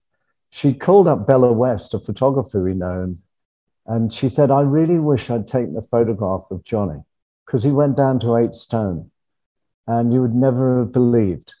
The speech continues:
the person you see now was the person who was then. And I wish I'd taken photographs of it just to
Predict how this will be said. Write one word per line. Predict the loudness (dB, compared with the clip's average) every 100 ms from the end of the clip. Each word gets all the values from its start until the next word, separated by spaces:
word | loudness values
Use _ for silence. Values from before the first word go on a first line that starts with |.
| _
the | -8
person | -8 -4 -4 -2 -4
you | -4
see | -4 -2
now | -2 -2 -2 -4
was | -8 -8
the | -10
person | -6 -4 -4 -8
who | -6
was | -4 -4 -6
then. | -8 -8 -10 -16 -20 -20 _ -4
And | -2
I | 0
wish | 2 0 0
I'd | -2 -4
taken | -2 -4 -4 -6
photographs | -2 -2 -2 -6 -8 -8 -8
of | -8
it | -10
just | -12 -14 -10
to | -12